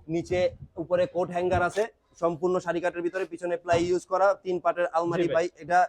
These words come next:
Speaker 1: কালার কি কাস্টমার যেটা চাবে সেটাই দেওয়া
Speaker 2: এটা
Speaker 1: যাবে?
Speaker 2: কাস্টমার যেই কালার চাবে, এটা কাস্টমার যদি লেকারও চায়, এটা লেকারও করে দেওয়া
Speaker 1: লেকারও
Speaker 2: হবে।
Speaker 1: করে দেওয়া যাবে।
Speaker 2: জি, জি
Speaker 1: আচ্ছা
Speaker 2: ভাই।
Speaker 1: ভাই, এটা রেট
Speaker 2: যে
Speaker 1: কিরকম
Speaker 2: কোনো
Speaker 1: পড়ে?
Speaker 2: কালার করা হবে
Speaker 1: রেট
Speaker 2: ভাই।
Speaker 1: কিরকম পড়বে কালারের পরে?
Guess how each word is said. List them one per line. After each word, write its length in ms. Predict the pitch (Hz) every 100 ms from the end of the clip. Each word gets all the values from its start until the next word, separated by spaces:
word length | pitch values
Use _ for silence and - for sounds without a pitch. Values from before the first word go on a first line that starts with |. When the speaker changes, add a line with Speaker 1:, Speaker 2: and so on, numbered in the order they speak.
| -
Speaker 1:
কালার 300 | 151 175 185
কি 140 | 180 196
কাস্টমার 460 | 175 - 185 180
যেটা 200 | 165 180
চাবে 220 | 175 180
সেটাই 240 | 180 202 196
দেওয়া 140 | 185
Speaker 2:
এটা 80 | 220
Speaker 1:
যাবে? 100 | 220
Speaker 2:
কাস্টমার 560 | 202 190 - 240 208 160
যেই 260 | 220 254
কালার 280 | 262 247 247 240
চাবে, 320 | 233 240 233
এটা 180 | 208 233
কাস্টমার 480 | 226 208 233 233
যদি 180 | 202 214
লেকারও 420 | 214 220 226 254
চায়, 160 | 247 233
এটা 140 | 208
লেকারও 380 | 208 226 269 254
করে 240 | 247 220 214
দেওয়া 160 | 202
Speaker 1:
লেকারও 220 | 185 196
Speaker 2:
হবে। 60 | 190
Speaker 1:
করে 140 | 185
দেওয়া 140 | 170 156
যাবে। 140 | 139
Speaker 2:
জি, 60 | 214
জি 120 | 185
Speaker 1:
আচ্ছা 180 | 147 180
Speaker 2:
ভাই। 120 | 180
Speaker 1:
ভাই, 80 | 185
এটা 120 | 196
রেট 180 | 185 220
Speaker 2:
যে 80 | 247
Speaker 1:
কিরকম 160 | 208
Speaker 2:
কোনো 140 | 247 233
Speaker 1:
পড়ে? 120 | 226
Speaker 2:
কালার 120 | 220
করা 220 | 214 190
হবে 200 | 170 165
Speaker 1:
রেট 80 | 190
Speaker 2:
ভাই। 60 | 196
Speaker 1:
কিরকম 300 | 196 185 175
পড়বে 200 | 170 165
কালারের 380 | 185 202 202
পরে? 260 | 180 147 104